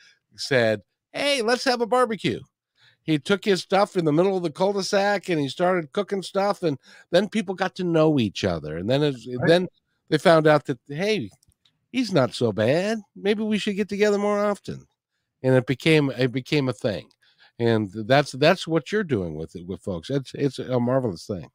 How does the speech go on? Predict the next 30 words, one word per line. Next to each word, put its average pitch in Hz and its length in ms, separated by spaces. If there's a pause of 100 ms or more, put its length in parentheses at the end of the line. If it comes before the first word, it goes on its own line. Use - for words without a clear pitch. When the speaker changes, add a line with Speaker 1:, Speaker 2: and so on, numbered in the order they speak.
(120)
Speaker 2:
That's 135 380
exactly 151 600
what 151 240
we're 131 220
doing. 120 580
And 127 300
we're 175 220
creating 143 540
digital 135 640
community 127 460
pages 123 420
for 123 220
every 120 220
neighborhood 104 460
in 98 60
America, 85 540
focused 165 380
on 147 140
the 127 140
three 139 240
hundred 127 320
and 117 100
seventy 120 440
thousand 117 640
H 113 260
O 110 160
As 107 400
first 117 360
and 98 160
foremost, 113 640